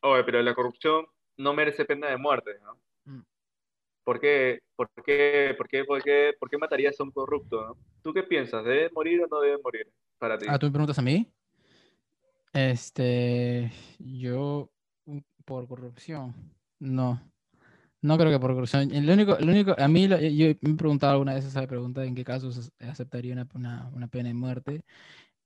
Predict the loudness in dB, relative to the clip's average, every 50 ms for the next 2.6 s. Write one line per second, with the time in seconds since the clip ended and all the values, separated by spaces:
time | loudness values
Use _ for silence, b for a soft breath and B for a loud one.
0 | _ _ _ _ _ _ _ _ _ -2 0 2 4 4 4 6 4 4 4 2
1 | 2 0 0 0 0 0 0 0 0 2 2 2 2 0 -2 -4 -8 -14 -8 -4
2 | 0 2 4 4 4 4 2 2 0 -2 -6